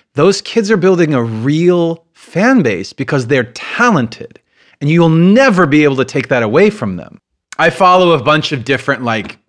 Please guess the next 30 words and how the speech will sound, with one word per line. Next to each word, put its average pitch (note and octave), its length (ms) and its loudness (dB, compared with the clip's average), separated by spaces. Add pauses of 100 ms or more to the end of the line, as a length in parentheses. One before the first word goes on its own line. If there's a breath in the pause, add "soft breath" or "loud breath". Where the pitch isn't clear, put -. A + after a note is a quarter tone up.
people B2 400 -4
who A#2 100 -4
are, A2 120 -4
like, G2+ 200 -6
age, G#2+ 400 -6
I G2 140 -4
don't F2+ 140 -8
know, D2 180 -14
like, E2 340 -10 (220)
I F#2+ 180 -6
don't F2 140 -12
know, E2+ 120 -14
I'm E2+ 220 -14
gonna F2 120 -14
say F2 500 -14 (160)
sixteen - 760 -14
to F2+ 60 -12
twenty-five, F2+ 1300 -14 (540 loud breath)
who G#2+ 280 -6
it's G#2+ 180 -10
mostly C3+ 320 -4
guitar G#2+ 500 -4
and G2 140 -8
drums, F#2 800 -10
a - 100 -20
couple, B2+ 320 -6
few D3+ 240 -8
singing, G#2+ 800 -6
like, A2+ 200 -6
whatever. F#2+ 600 -6